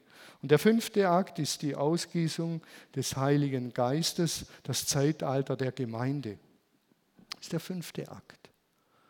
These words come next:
Gott gießt seinen Geist aus und die Gemeinde verkörpert regelrecht Jesus hier auf der Erde. Kirche Lindenwiese, das sind wir.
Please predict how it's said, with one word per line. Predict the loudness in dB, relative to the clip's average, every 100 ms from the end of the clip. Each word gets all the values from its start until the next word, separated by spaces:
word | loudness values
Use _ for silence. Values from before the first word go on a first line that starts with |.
| _
Gott | -4 -4 -6 -8
gießt | -8 -8 -4
seinen | -2 -2 -6
Geist | -6 -6 -4 -6 -6
aus | -8 -8 -12 -18 -20 _ _ _ -20 -20 -6
und | -6 -4
die | -4
Gemeinde | -2 0 0 0 -2
verkörpert | -2 -2 -2 -4 -4 0 0 0 -2 -2 -2
regelrecht | -2 0 0 0 0 -2 -10 -20 -20 _
Jesus | 0 2 0 -4 -12 -14 _ _
hier | -4 -2 -2
auf | -8 -10 -8
der | -8 -8 -12 _ _ _ -8
Erde. | -6 -6 -10 -16 -20 -20 _
Kirche | -2 0 2 0
Lindenwiese, | 2 0 -4 -4 -6 -8 -12 -14 _ _ _ _ _ _ _ _
das | -4 -4
sind | -4 -4
wir. | -4 -6